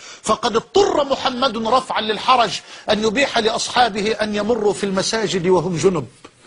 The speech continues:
يا خبيث، يا خبيث يا مجرم، إلى هذا الحد. آه، ده شيء يحرق الدم. وتقول لك، ويقول لك ال-،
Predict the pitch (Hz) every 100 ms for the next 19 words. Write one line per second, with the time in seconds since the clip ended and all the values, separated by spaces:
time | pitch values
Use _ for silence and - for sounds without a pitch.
0 | - - - _ - 160 - 160 147 147
1 | 135 120 - - - - - - - -
2 | - - - 165 180 180 147 196 - 160
3 | 147 156 127 160 147 98 - - - -
4 | - - - _ _ _ _ _ - 151
5 | 170 254 208 180 240 185 127 - 214 247
6 | - - _ _ _ _ _ 165 196 -
7 | 285 214 269 240 190 139 135 208 180 131
8 | 101 - - - _ - - - - _
9 | _ _ _ _ _ _ _ _ _ _
10 | _ - 196 - 294 262 220 - 208 240
11 | 269 240 - 190 190